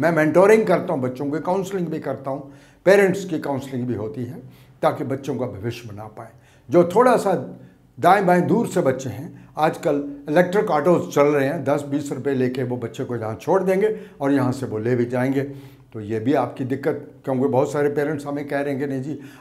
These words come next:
आप गाड़ी का इंतज़ाम करो। I said, "There is no need now," क्योंकि हमारे पास बच्चा गांधीनगर से नहीं आएगा, बहुत रेयर है। अगर वो आएगा तो वो अपनी गाड़ी पे आएगा।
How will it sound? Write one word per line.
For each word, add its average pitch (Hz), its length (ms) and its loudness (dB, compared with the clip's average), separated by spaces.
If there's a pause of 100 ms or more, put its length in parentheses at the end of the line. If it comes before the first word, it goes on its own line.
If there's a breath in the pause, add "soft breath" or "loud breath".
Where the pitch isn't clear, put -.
आप 139 120 -4
गाड़ी 127 280 2
का 151 120 2
इंतज़ाम 139 440 -2
करो। 135 200 -4
I 147 140 -2
said, 226 280 -6
"There 196 140 -4
is 190 60 -10
no 240 200 -4
need 233 360 -2
now," 127 120 -6 (1000)
क्योंकि 165 240 4 (380 loud breath)
हमारे 143 360 6
पास 190 280 4
बच्चा 196 220 2
गांधीनगर 175 460 2
से 240 140 4
नहीं 277 220 4
आएगा, 202 280 2
बहुत 196 300 2
रेयर 196 280 8
है। - 280 0 (500 loud breath)
अगर 175 160 6
वो 170 160 4
आएगा 233 240 6
तो 196 80 2
वो 202 80 2
अपनी 233 220 2
गाड़ी 254 260 4
पे 156 100 2
आएगा। 110 280 -2